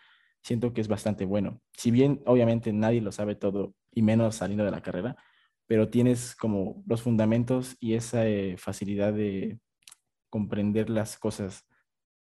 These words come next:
técnicas más complicadas que te puedan explicar, sí las puedes entender y puedes construir desde ahí.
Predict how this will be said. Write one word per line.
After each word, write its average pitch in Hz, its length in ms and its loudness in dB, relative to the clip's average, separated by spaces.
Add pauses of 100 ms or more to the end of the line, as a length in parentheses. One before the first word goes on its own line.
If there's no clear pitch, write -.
(160)
técnicas 120 540 0
más 113 260 -2
complicadas 110 760 -2
que - 80 -12
te 95 120 -12
puedan 110 260 -4
explicar, 107 480 -6
sí 117 120 -8
las 117 140 -4
puedes 113 340 -2
entender 101 460 -4
y 98 300 -6
puedes 98 400 -4 (840)
construir 113 440 0
desde 101 240 0
ahí. 98 240 -6